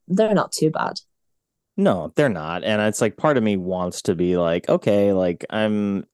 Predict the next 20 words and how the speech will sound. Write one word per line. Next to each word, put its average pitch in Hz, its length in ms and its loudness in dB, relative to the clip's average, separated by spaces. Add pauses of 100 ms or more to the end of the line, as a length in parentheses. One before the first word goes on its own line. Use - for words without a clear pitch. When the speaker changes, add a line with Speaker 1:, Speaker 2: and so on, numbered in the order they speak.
(200)
Speaker 2:
I 107 60 2
accept 120 580 0
movies 107 420 2
that 90 140 0
are, 82 60 -2
like, 80 160 -4
an 76 60 -6
hour, 82 240 0
forty-five 85 460 0
minutes 85 340 -2
into 98 300 0
the 98 100 0
ninety-minute 98 500 0
movie 101 240 2
club," 110 340 2
but 101 160 -2
then 127 160 2
it 113 160 -2
doesn't, 104 340 0
like, 76 320 -10